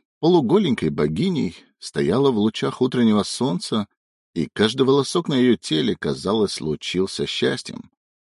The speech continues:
Будучи работницей Метрополиса, салона красоты на Невельского, она выглядела на все сто, всегда. Впрочем, Илья любил её не за внешность,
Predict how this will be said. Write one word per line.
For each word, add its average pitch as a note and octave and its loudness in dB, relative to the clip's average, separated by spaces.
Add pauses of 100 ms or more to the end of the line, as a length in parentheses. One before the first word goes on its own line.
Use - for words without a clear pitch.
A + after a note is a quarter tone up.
(460)
Будучи F3+ 2
работницей D#3+ 2
Метрополиса, A2 -2 (260)
салона G#2+ 2
красоты G#2+ -2
на E2+ 0
Невельского, E2 2 (460)
она D#2 2
выглядела A#2+ 2
на A2+ 4
все B2+ -4
сто, A#2+ 0 (360)
всегда. F#2+ 0 (1160)
Впрочем, C3+ 2
Илья B2+ 6
любил G2+ 4
её G2 4
не G2 4
за F#2 2
внешность, G2 -2